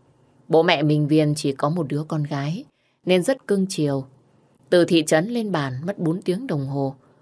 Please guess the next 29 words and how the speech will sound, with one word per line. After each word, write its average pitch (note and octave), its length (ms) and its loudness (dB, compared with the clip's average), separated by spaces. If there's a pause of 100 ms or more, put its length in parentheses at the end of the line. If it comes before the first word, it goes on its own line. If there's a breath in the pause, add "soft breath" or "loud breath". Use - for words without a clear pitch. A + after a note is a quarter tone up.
(200 soft breath)
cũng F#3 160 2
không F3 200 0
xa D3+ 260 -4
lắm, C#3 300 -8 (480)
nên E3 180 4
sau D#3 220 4
khi D#3 180 0
cưới D3+ 320 0
Minh D#3 260 -2
Viên D#3 240 2 (380 loud breath)
có G3+ 100 4
thể E3+ 200 4
về C#3+ 240 2
thăm F#3+ 200 -4
gia F#3+ 180 -4
đình C3+ 320 -4
bất F#3+ 180 -8
cứ E3+ 160 -4
lúc C4 240 -8
nào. C3+ 280 -6 (1160)
Hà D#3+ 220 4
Việt C#3+ 260 2
vừa D3 160 4
cùng C#3 280 -2
với E3+ 120 0
Long D#3 240 2
vào C3+ 140 -2
xưởng C3+ 280 -4
gỗ. G3 360 -8